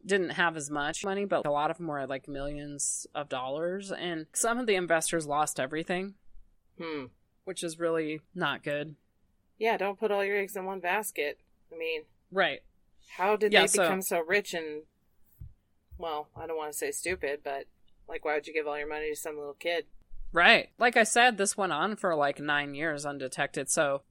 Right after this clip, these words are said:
Speaker 1: to them, it seemed like, "Oh, I'm making, like, a ten to twenty-six percent return every month."
Speaker 2: Isn't that, like, excessively large return?
Speaker 1: Yeah. That's the other thing, too. I mean, I'm not really sure in the wholesale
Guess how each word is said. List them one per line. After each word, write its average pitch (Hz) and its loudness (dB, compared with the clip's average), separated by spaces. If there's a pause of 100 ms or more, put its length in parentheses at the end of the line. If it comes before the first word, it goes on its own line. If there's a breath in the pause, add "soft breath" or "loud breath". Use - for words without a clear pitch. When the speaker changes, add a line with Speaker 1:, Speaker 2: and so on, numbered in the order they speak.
Speaker 1:
to 202 0
them, 202 4
it - -4
seemed 170 0
like, 156 -2
"Oh, 277 0
I'm 175 0
making, 170 -6
like, 147 -4
a 147 -6
ten 151 -6
to 147 -10
twenty-six 156 -6
percent 143 -6
return 247 4
every 151 2
month." 135 -4 (140)
Speaker 2:
Isn't 466 -2 (140)
that, 392 0
like, 254 -2
excessively 165 -6
large 147 -6
return? 143 -12 (280)
Speaker 1:
Yeah. 202 8 (600 soft breath)
That's 277 8
the 285 6
other 208 6
thing, 170 0
too. 170 0
I 214 2
mean, 247 0
I'm 254 4
not 277 2
really 196 2
sure 185 0
in 180 -2
the 175 -4
wholesale 170 4